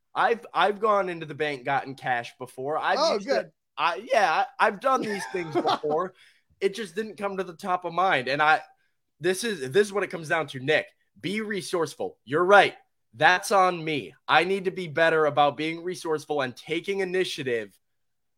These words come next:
Speaker 1: So I take back my shade on, uh, no, actually, Bank of America should still get me a card
Speaker 2: No,
Speaker 1: faster.
Speaker 2: yeah,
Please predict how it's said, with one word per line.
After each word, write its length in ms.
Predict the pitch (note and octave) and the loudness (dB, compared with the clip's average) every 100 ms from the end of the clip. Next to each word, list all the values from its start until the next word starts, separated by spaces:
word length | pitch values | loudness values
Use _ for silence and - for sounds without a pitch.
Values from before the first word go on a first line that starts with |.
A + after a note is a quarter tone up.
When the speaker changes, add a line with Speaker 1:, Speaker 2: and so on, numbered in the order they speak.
| _ _ | _ _
Speaker 1:
So 180 | - F3 | 0 2
I 140 | F3 | 2
take 400 | - - C4+ F#3 | 0 -2 -2 4
back 320 | F#3+ G#3 G#3 F3 | 8 8 6 0
my 160 | C3+ | -2
shade 340 | - C3+ G#2 G2+ | -2 -4 -4 -6
on, 200 | G#2+ C3+ | -8 -2
uh, 140 | G3+ - | -4 -2
no, 300 | F3+ D#3 C3+ | 0 2 2
actually, 320 | D3+ E3+ C#3+ | 0 -4 -2
Bank 220 | E3 G#3+ | 0 0
of 80 | F#3+ | 0
America 260 | F3+ E3+ | 0 -2
should 220 | D3 C#3 - | -6 -12 -8
still 200 | F3 D#3 | -6 -2
get 160 | D3+ | -2
me 100 | C3+ | -4
a 40 | B2 | -4
card 340 | C3 C3+ C#3+ | 0 0 2
Speaker 2:
No, 120 | C#4 | 6
Speaker 1:
faster. 200 | C4+ A#3+ | 8 6
Speaker 2:
yeah, 160 | F#3 | 4